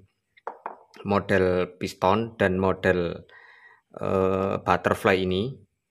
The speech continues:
fungsinya sama, Kang Bro, yaitu memperkaya campuran bahan bakar yang masuk ke ruang bakar dengan tujuan supaya mesin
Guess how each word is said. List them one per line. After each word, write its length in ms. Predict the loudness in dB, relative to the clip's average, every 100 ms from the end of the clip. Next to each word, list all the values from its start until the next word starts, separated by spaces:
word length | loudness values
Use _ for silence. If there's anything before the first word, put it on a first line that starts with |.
| _ _ _ _ _ _ _ _ _ _ _ _ _
fungsinya 480 | -4 -2 -2 -2 -2
sama, 400 | 0 0 2 2
Kang 240 | 2 -2 -2
Bro, 320 | -6 -8 -4
yaitu 640 | -2 -2 0 2 2 0
memperkaya 960 | -2 -4 -2 -4 -2 0 2 2 0 -2
campuran 480 | -2 -2 -4 -4 -2
bahan 320 | -4 -4 -4
bakar 480 | -8 -2 0 0 -2
yang 160 | -2
masuk 320 | -2 -4 -6
ke 160 | -6 -2
ruang 240 | -2 -2
bakar 480 | -4 -4 0 0 0
dengan 240 | -4 -4 -2
tujuan 640 | -6 -6 -4 -2 -2 -4
supaya 560 | -6 -8 -2 -2 0 -2
mesin 560 | -6 -4 -2 -2 -8